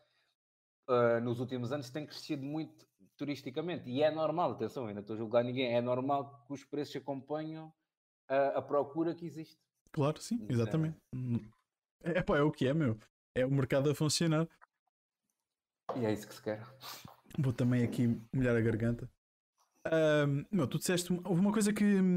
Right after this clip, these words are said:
Speaker 2: que eu vi no teu, acho, não sei se foi no teu Instagram, se foi no teu Facebook,
Speaker 1: Hum.
Speaker 2: que tu disseste que quando não se tem oportunidades, cria-se, cria-se a própria.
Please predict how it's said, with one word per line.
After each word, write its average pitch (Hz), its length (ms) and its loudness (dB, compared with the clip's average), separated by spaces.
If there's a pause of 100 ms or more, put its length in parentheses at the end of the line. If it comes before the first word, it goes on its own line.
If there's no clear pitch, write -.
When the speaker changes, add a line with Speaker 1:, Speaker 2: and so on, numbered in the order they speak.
(560)
Speaker 2:
que 175 80 2
eu 170 40 4
vi 170 80 4
no 156 100 4
teu, 139 420 2
acho, - 160 -4
não 185 60 0
sei 175 140 -2
se - 60 -10
foi 170 120 -2
no 147 180 2
teu 139 200 -2
Instagram, 127 480 2
se - 140 -4
foi 127 180 0
no 120 100 2
teu 120 120 -2
Facebook, 117 540 -2 (680)
Speaker 1:
Hum. 120 200 2
Speaker 2:
que 139 200 2
tu 139 140 2
disseste 131 640 2
que 123 260 0
quando 131 440 2
não 131 220 4
se - 160 -4
tem 143 140 2
oportunidades, 120 640 2
cria-se, 123 420 0
cria-se 123 320 2
a - 40 2
própria. 104 480 0